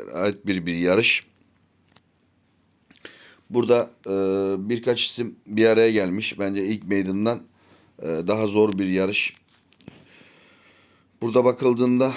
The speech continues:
beş numaralı Karpatya Müslüm Çelik'le Hayrettin Kazan-, Karamaz ekürüsüne ait bir isim. Son yarışında bir kıpırdadı. Üçüncülüğü çok güzeldi.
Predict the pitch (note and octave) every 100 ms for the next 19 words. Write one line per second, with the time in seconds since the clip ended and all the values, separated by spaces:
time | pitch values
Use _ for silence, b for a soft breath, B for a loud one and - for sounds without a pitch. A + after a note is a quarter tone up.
0 | - A#2 B2 - A#2+ A#2 A#2 A#2 A2 C3
1 | B2 A2+ G#2+ - G#2 G#2 A2 F#2+ F#2+ G2+
2 | G2+ G2+ G2 G2+ G2+ - G#2+ G#2+ G#2+ F#2+
3 | F#2 G2 F#2 G2 G2+ F#2+ G1+ D2 - F2
4 | - G#2 G#2 G2+ G#2 G2 F#2+ - G#2 G#2
5 | G2+ F2 D#2+ - F#2+ F#2+ F#2+ F#2+ F#2+ G2+
6 | F#2+ F2+ E2 F2+